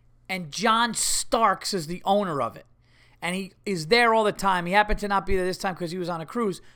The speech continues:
but he's there all the time at this cigar lounge.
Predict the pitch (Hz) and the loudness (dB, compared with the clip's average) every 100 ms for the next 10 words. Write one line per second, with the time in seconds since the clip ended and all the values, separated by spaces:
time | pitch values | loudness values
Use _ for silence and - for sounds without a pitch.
0 | - 185 185 147 220 196 - 190 202 208 | -8 -6 -2 0 2 2 2 4 4 2
1 | 202 170 151 143 - 156 131 147 - 139 | -2 -2 -2 -4 -8 -10 -8 -10 -8 -4
2 | 139 127 131 - - | -4 -4 -10 -18 -20